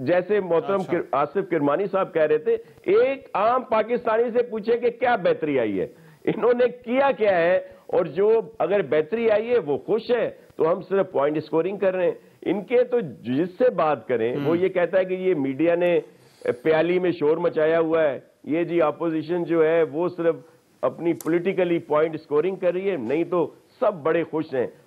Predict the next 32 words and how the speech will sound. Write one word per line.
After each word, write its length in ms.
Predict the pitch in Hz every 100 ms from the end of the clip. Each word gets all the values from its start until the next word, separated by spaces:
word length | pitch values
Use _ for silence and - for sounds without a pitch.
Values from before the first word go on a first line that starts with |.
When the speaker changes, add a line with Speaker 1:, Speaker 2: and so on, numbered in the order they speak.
| -
Speaker 1:
आप 240 | 165 220
Speaker 2:
हम्म। 100 | 196
Speaker 1:
बताएं 380 | 208 185 190 208
कि 120 | 160
आ-, 220 | - - 147
कैसे 580 | - - 190 202 208
आम 340 | 185 160 185 160
आदमी 280 | 175 175 180
कैसे 300 | 180 175 175
गुजारा 340 | 131 123 113
कर 200 | - 80
रहा 120 | 76
है? 80 | - _ _ -
अगर 260 | 175 202
वो 120 | 202
दो 300 | 180 151 196
वक्त 240 | 196 196 196
की 100 | 208
रोटी 600 | 170 147 156 208 139 107 - _
Speaker 2:
ठीक। 200 | 151 139 120
Speaker 1:
बड़ी 480 | 104 107 123 175 196
मुश्किल 420 | 165 170 247 240
से 160 | 220
खाता 360 | 196 151 151 196
है, 120 | 190
तो 140 | 190 180
दवाइयाँ 480 | 131 147 180 208
कहाँ 260 | 202 190 233
से 100 | 214
afford 340 | 185 143 127
करेगा? 360 | 104 101 98 135
बिजली, 600 | 156 175 180 190 202 175